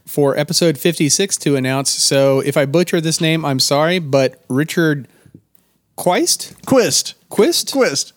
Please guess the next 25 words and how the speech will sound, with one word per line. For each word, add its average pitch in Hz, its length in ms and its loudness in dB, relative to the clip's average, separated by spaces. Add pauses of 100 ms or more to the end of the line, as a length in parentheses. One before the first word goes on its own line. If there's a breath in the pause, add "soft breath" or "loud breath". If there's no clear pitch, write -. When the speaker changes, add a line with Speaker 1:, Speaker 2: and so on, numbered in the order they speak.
(160)
Speaker 2:
Or 160 160 2
Kist. - 400 -4 (520 loud breath)
Speaker 1:
Okay. 208 360 2 (880 loud breath)
One 190 260 4
of 226 60 2
those 185 300 6
probably 180 480 2
got 170 260 4
it. 160 280 2
If 170 220 2
not, 170 240 4
we're 156 180 4
in 185 220 2
the 190 80 4
ballpark, 170 760 4
<laughs> 127 260 2
but 147 200 4
we've 151 200 2
already 175 400 4
sent 170 280 2
you 165 180 2
an 160 80 2
email. 165 540 2 (480 soft breath)
And, 147 400 2
uh, 139 520 4